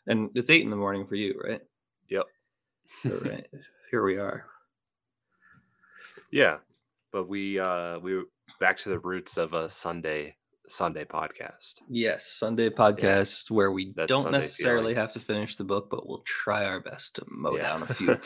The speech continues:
Speaker 2: <laughs>
Speaker 1: mow down a few chapters and get you the, uh, scintillating conversation that you all deserve.
Speaker 2: Yeah.
Speaker 1: So Mark said you have an intro.
Speaker 2: Yeah. Uh, again,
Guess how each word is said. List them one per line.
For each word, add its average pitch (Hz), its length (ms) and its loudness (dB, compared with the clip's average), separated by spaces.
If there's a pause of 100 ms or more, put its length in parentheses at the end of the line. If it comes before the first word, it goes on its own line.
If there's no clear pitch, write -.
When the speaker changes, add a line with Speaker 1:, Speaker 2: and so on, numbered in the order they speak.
(120)
Speaker 2:
<laughs> - 180 -6
Speaker 1:
mow 123 220 12
down 120 240 8
a 110 40 4
few 110 220 -4
chapters 104 520 -4
and 95 180 -6
get 101 180 -4
you 101 280 -6
the, - 360 -8
uh, 104 220 -6 (720)
scintillating 95 580 0
conversation 92 680 -4
that 92 100 -4
you 95 160 -2
all 101 160 -2
deserve. 101 480 0 (880)
Speaker 2:
Yeah. 87 280 4 (300)
Speaker 1:
So 135 220 10
Mark 127 260 10
said 127 320 6
you 117 300 -2
have 110 200 -6
an 120 100 -4
intro. 117 480 -6 (880)
Speaker 2:
Yeah. 107 400 8 (140)
Uh, 87 720 2 (640)
again, 92 440 0